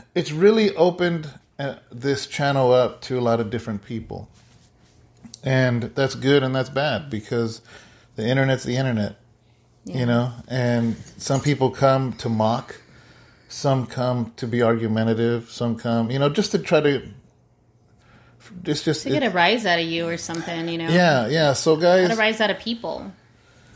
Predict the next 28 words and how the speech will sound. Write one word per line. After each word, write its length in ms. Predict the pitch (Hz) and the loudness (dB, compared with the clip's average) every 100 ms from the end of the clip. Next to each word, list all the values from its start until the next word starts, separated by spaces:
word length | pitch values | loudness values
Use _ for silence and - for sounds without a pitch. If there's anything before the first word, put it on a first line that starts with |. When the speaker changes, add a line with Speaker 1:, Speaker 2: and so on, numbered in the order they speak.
| _ _ | _ _
Speaker 1:
Yeah, 320 | 214 226 175 131 | 4 6 6 2
so 440 | - 175 170 160 - - - _ _ _ _ _ _ _ _ | 4 6 6 4 -4 -14 -18 _ _ _ _ _ _ _ _
those 220 | 175 180 185 | 2 4 4
of 100 | 175 | 4
you 80 | 165 | 4
that 140 | 139 | 4
are 100 | 117 | 4
regulars, 680 | 123 147 151 143 147 147 131 | 2 2 0 0 2 2 2
those 180 | 139 139 | 0 -2
of 120 | 135 | -2
you, 240 | 143 139 135 | -2 -2 -4
please, 840 | - 180 180 190 180 143 113 107 - _ _ _ _ _ - | -8 -2 0 2 0 0 -2 -6 -14 _ _ _ _ _ -6
when 160 | 143 | -2
you 100 | 160 | 0
see 280 | 165 - 175 | 0 0 -2
comments 1000 | 156 131 131 143 139 139 139 139 - - - | -2 -2 0 0 0 0 -2 -2 -6 -10 -6
or 140 | 107 | -2
whatever, 840 | 104 104 117 117 120 117 120 120 - _ _ _ _ _ _ _ - | 0 2 2 2 -2 -2 -2 -6 -10 _ _ _ _ _ _ _ -6
um, 640 | 135 131 127 117 110 - _ _ | 0 4 4 2 0 -4 _ _
you 140 | - 226 | -6 -2
don't 180 | 285 139 | -2 -2
have 380 | 127 120 - - | 0 -2 -4 -10
to, 540 | 117 113 107 101 101 - _ _ _ _ _ _ _ _ _ _ | -4 -2 -2 -6 -10 -16 _ _ _ _ _ _ _ _ _ _
you 120 | 139 | -2
don't 180 | 170 170 | 0 0
have 340 | 147 147 135 - | 0 0 -2 -4
to, 260 | 139 127 | -2 0
um, 360 | 113 113 107 | 0 0 0